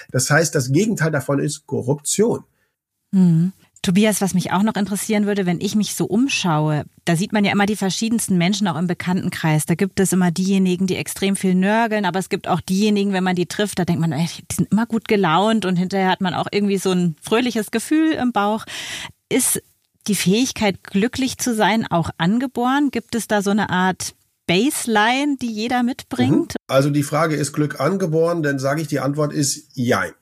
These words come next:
Speaker 1: Aktuelle Daten zeigen, dass wir so etwa dreißig, dreiunddreißig Prozent der Lebenszufriedenheit erklären können über zum Beispiel genetische Prädisposition, also über genetische,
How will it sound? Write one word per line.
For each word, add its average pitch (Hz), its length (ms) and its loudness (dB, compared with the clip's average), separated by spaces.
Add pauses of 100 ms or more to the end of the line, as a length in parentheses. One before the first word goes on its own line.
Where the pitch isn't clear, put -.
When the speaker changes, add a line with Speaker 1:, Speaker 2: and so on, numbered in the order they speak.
(180)
Speaker 1:
Aktuelle 156 600 0
Daten 143 540 0
zeigen, 143 400 0
dass 147 200 0
wir 147 120 0
so 147 180 0
etwa 147 640 0 (120)
dreißig, 143 540 -2
dreiunddreißig 135 680 0
Prozent 127 500 -2
der 110 100 2
Lebenszufriedenheit 139 840 0
erklären 175 720 0
können 135 460 0 (480)
über 123 540 2 (120)
zum 120 160 -2
Beispiel 107 300 -2
genetische 101 800 -2 (160)
Prädisposition, 101 800 -2
also 95 160 2
über 127 160 2
genetische, 117 800 0